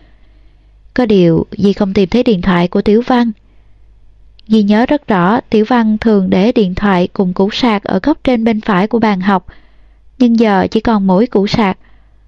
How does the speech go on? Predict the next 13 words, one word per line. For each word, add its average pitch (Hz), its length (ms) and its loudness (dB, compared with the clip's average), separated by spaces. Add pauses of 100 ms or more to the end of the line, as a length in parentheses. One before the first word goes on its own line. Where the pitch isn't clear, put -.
(360)
Lật 202 180 -2
cả 180 100 0
giường 196 400 2
cũng 190 240 -2
không 214 220 -2
tìm 190 160 0
thấy 240 140 0
điện 214 160 0
thoại 185 420 0
màu 196 220 2
đỏ 190 380 0
của 220 100 0
em. 240 300 -2